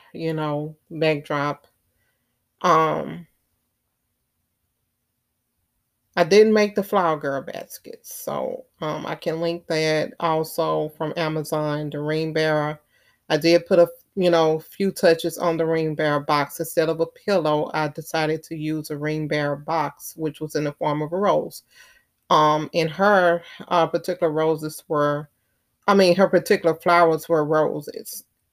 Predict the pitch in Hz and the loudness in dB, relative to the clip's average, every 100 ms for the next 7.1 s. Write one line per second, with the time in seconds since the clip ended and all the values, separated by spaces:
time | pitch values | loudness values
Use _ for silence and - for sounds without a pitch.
0 | _ _ _ _ _ - 160 156 151 151 | _ _ _ _ _ -4 -2 0 0 0
1 | 151 165 160 170 170 165 165 165 _ _ | -2 0 2 4 2 2 0 -4 _ _
2 | - 175 165 160 - 160 160 160 - - | -6 0 2 2 2 0 0 -2 -4 -2
3 | 165 160 156 156 156 - - 170 160 160 | 2 2 2 -2 -6 -8 -4 -4 -4 -6
4 | - - 214 190 160 156 175 - _ - | -12 -16 -10 0 2 2 -2 -8 _ -2
5 | 202 175 160 156 - 160 156 151 151 151 | 2 2 0 -4 -2 -2 0 -2 -2 0
6 | 151 147 151 - 160 160 156 - 160 165 | -2 -2 -8 -4 -4 -4 -8 -10 -8 -2
7 | 160 | -4